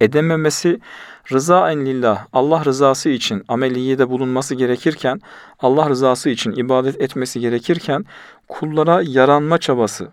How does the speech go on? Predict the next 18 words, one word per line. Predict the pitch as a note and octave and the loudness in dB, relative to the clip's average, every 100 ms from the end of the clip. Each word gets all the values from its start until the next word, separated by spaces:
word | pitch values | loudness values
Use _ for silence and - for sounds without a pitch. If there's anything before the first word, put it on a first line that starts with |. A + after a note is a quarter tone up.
| - | -12
kulların | - D3+ D3 D#3+ F3 | -6 0 2 0 0
teveccühünü | C#3+ C#3+ C#3+ C#3+ C#3 D#3 | 0 2 0 -4 -6 -6
kazanma | - C3+ C#3+ D3+ D#3 | -2 0 2 2 0
gayreti | C#3 C3 B2 A#2+ - - | 2 2 2 -2 -4 4
olmaması | D3+ G3 F3+ C#3 C3 C3 | 4 4 0 -2 -4 -8
gerekirken, | B2+ B2 A#2 D3+ D#3 B2+ C#3+ _ _ _ _ _ _ - | -6 -6 -6 -10 -2 -2 -2 _ _ _ _ _ _ -2
maksadını | C3+ - - D3+ D#3+ | -2 0 -2 0 0
kaybetmesi, | E3+ C#3+ D3 B2 - F#2 - - - - - | 2 2 2 0 -2 -8 -8 -14 -20 -20 -10
hedefini | C#3 C#3 C#3+ D3 C3 | -2 0 0 0 0
şaşırması | B2+ B2 C#3 B2+ A2 - F3+ - - - - | 0 0 0 0 -2 0 -2 -2 -18 -16 -2
ve | C3 | -2
yönünü | A#2 C3+ D3+ D#3+ F3 F3 | 0 0 2 2 2 2
ve | |
yolunu | C3+ C#3+ D3 C#3 - | 2 2 0 -2 -2
kaybetmesi | D3 D3 B2+ B2 G#2+ A2+ | -2 2 0 -2 -8 -4
neticesinde | C#3 C#3 B2+ A2+ - A2 D3+ F#3+ - - - - - | -2 0 0 0 0 0 0 0 -4 -20 -20 -18 -4
insanlara | C#3 D3 D3 D3 D#3 E3 | -4 0 -2 2 2 4
dair | C#3+ B2+ C3+ F3+ | 4 2 2 -2